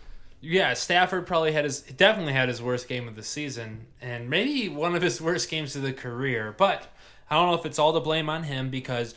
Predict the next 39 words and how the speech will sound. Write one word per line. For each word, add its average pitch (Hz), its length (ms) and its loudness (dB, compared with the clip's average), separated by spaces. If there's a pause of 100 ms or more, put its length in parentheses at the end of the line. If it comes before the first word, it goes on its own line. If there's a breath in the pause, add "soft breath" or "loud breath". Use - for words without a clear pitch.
(280 loud breath)
we 131 100 -4
do 139 180 -4
have 147 180 -6
a 127 40 -4
terrible 147 520 -2
offensive 123 400 -6
line 113 260 -6
right 110 200 -10
now, 110 300 -8
and 117 120 -10
Greg 127 240 -2
Robinson 127 460 -4
is 120 100 -8
a 117 60 -12
piece 113 260 -12
of 127 120 -14
garbage, 113 560 -10 (420 loud breath)
and 117 240 -8 (400)
it 127 240 -8
looks 147 240 -4
like 135 200 -6
the 139 100 -8
signing 135 400 -6
of 120 160 -8
Rick 123 200 -4
Wagner 120 640 -6
is 110 220 -16
not 117 280 -10
that 117 180 -8
well, 117 200 -2
who 123 140 -4
is 117 100 -6
our 110 140 -6
right 113 240 -6
tackle 113 320 -10
and 110 80 -10
our 120 80 -6
left 110 220 -12
tackle. - 440 -14